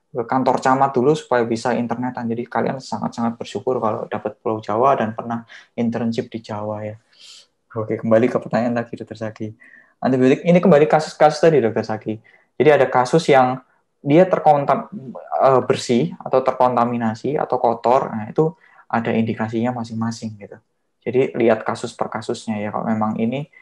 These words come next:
dianggap kotor ya, eh, kita langsung berikan antibiotik terapeutik gitu.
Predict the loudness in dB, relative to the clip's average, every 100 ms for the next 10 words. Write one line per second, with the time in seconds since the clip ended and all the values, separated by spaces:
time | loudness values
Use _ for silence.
0 | _ _ -10 -6 -8 -6 -10 0 0 0
1 | -4 -6 -10 -14 -6 -4 -2 -6 -12 _
2 | -8 -4 -4 -6 -8 -8 -6 -4 -4 -4
3 | -4 -4 -4 -4 -4 0 0 0 -6 -8
4 | -10